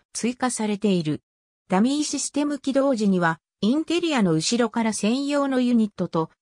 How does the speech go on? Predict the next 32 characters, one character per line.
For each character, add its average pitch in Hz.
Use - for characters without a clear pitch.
ア 247
ー 262
ム 208
が 165
せ 160
り 208
出 202
し、 -
パ 330
イ 339
ロ 269
ッ 240
ト 196
の 180
操 262
作 202
を 170
物 160
理 277
的 285
に 277
ロ 262
ッ -
ク 220
す 202
る 214
よ 233
う 214
な 175
描 156
写 175
が 156